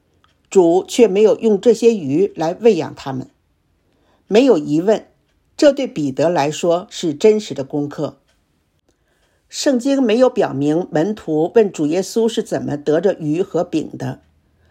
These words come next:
我的确不晓得这些鱼是从哪里来的。这里的鱼和饼是表征主供应的丰富。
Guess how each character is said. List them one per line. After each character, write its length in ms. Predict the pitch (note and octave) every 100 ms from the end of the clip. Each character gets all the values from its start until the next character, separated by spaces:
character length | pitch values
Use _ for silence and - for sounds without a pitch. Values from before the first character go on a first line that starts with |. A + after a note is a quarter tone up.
| _ _ _ _
我 160 | F#3 G3
的 240 | G3 C4+
确 200 | D4 A#3+
不 120 | G#3
晓 240 | B3+ D#3+ -
得 300 | C#3+ B2+ - -
这 120 | B3
些 180 | A3+ A3+
鱼 360 | A3+ D3+ E3 G#3
是 160 | G3
从 240 | - F3 F#3
哪 180 | C#3+
里 140 | F#3 F3
来 300 | B2 B2 C#3
的。 220 | D3 - _ _ _ _ _ _ _
这 140 | D#4
里 120 | G#3+
的 140 | D#3 D#3+
鱼 380 | D#3 D#3 F#3 -
和 260 | - F#3+
饼 480 | G3+ D#3+ - D3 - _ _
是 200 | - G#3+
表 240 | G3 E3+ C#3+
征 240 | F#3+ F#3
主 200 | - B2+
供 260 | B2+ G#3+ F3
应 160 | F#3
的 80 | F3+
丰 320 | C#3 A3+ A3
富。 320 | A3 G#3 -